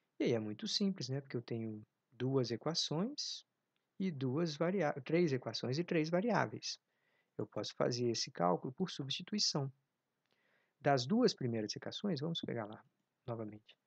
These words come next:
Das duas primeiras equações, eu posso fazer Q dois é igual a quatorze lambda, Q um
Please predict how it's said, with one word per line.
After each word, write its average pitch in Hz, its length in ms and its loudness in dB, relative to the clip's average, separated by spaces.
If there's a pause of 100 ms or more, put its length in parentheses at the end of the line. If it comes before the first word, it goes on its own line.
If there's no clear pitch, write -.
(300)
Das 123 140 0
duas 185 220 2
primeiras 110 400 -2
equações, 185 460 -2
eu 165 80 0
posso 110 460 0
fazer 107 320 -4
Q 170 140 4
dois 123 600 4
é - 40 -6
igual 110 200 -2
a 104 40 -6
quatorze 110 440 -4
lambda, 220 460 2 (760)
Q 175 180 6
um 147 360 2